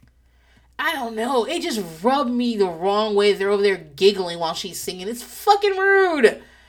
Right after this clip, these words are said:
I don't even like Lacey. She deserves to be, people to be rude to her. Um,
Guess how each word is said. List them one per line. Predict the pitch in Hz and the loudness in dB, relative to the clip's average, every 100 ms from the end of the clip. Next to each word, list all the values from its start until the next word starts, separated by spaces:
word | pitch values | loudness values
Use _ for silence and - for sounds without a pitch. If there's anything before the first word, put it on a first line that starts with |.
| _ _ _ _ 311 | _ _ _ _ 4
I | |
don't | 381 403 | 6 6
even | 370 370 | 4 8
like | 370 359 339 | 10 10 8
Lacey. | 339 339 392 403 359 233 196 | 4 4 6 6 6 2 -4
She | - | -8
deserves | 302 302 311 330 320 | -10 -4 0 0 -2
to | |
be, | 285 311 254 | -6 -6 -4
people | 302 302 294 | -4 -4 -4
to | |
be | 285 | -4
rude | 240 240 277 381 | -2 -2 0 2
to | 370 | 2
her. | 302 262 - 220 170 - _ _ _ _ _ _ _ _ - | 4 4 6 4 4 -2 _ _ _ _ _ _ _ _ -2
Um, | 190 180 170 160 | 0 0 -4 -12